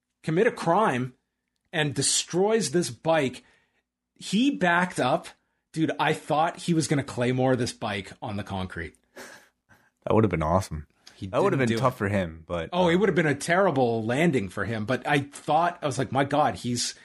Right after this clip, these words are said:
Speaker 1: like, he was backing up. I was like, <laughs> "He, he's gotta Claymore this thing." Unfortunately, he did not. But
Speaker 2: He
Speaker 1: he
Speaker 2: might have had
Speaker 1: destroyed
Speaker 2: a
Speaker 1: the
Speaker 2: better,
Speaker 1: bike.
Speaker 2: he might have had a better chance 'cause it was a little awkward watching him, like, rip parts from, from the bike, you know? Um, maybe he should have used a clay,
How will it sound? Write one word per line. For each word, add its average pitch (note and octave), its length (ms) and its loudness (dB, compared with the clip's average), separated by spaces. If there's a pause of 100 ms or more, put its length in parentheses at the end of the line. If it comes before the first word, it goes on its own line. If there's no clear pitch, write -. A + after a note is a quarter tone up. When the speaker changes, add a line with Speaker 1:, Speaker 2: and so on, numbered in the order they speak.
(140)
Speaker 1:
like, E3 140 0
he E3+ 100 2
was E3 140 2
backing E3+ 500 2
up. G#3+ 220 0
I C#3+ 80 4
was C#3+ 140 0
like, D3+ 180 0
<laughs> - 20 -14
"He, - 320 -6 (240)
he's - 320 -8
gotta F#3+ 240 0
Claymore F#3+ 500 4
this A2+ 220 -2
thing." G#2 260 -6 (840)
Unfortunately, B2 560 0
he G2 80 -2
did F2+ 160 -6
not. E2+ 240 -10 (200)
But A#2 80 -10
Speaker 2:
He A2+ 60 -2
Speaker 1:
he A#2 40 0
Speaker 2:
might B2+ 180 2
have C#3+ 80 2
had D#3+ 60 2
Speaker 1:
destroyed F#3+ 100 4
Speaker 2:
a D#3 40 0
Speaker 1:
the D3+ 60 2
Speaker 2:
better, C3+ 300 2
Speaker 1:
bike. C3 100 -4 (640)
Speaker 2:
he B2 80 -6
might D3 140 2
have C#3 100 2
had C3+ 100 4
a B2 40 2
better B2 240 2
chance C3 380 0
'cause G2 140 -8
it G#2+ 60 0
was A#2 140 2
a B2+ 60 2
little E3+ 280 2
awkward G#2+ 500 0
watching G2+ 320 0
him, G#2 160 0
like, F2+ 220 -4
rip G2 240 -4
parts G2 340 2
from, F2 380 -4
from F2 180 -4
the E2 80 -2
bike, G2 600 -2
you F2 100 -4
know? F2+ 280 0 (580)
Um, E2+ 320 0
maybe G2+ 180 2
he F2+ 60 4
should F#2 160 -2
have F2 100 0
used F2+ 340 -2
a D#2+ 160 0
clay, F#2+ 360 -4